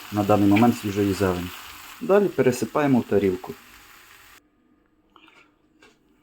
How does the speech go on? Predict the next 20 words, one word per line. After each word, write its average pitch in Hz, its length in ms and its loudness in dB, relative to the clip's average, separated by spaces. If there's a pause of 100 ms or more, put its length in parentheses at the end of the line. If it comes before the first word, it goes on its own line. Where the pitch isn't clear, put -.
(140)
Ось 123 180 -4
такі 117 320 -8
в 110 40 -2
нас 101 220 -2
вийшли 101 300 -2
причудові 104 640 -2
баклажани. 101 680 -2 (1300)
Запах 110 500 0
від 95 100 -8
них 101 300 -6 (240)
на 98 160 -2
всю 104 240 -4
хату 123 300 -4
грибний. 92 500 -2 (680)
І 101 80 -8
на 101 140 0
смак 127 340 0
вони 92 220 -2 (220)
дуже-придуже 98 680 -6
смачні. 87 460 -6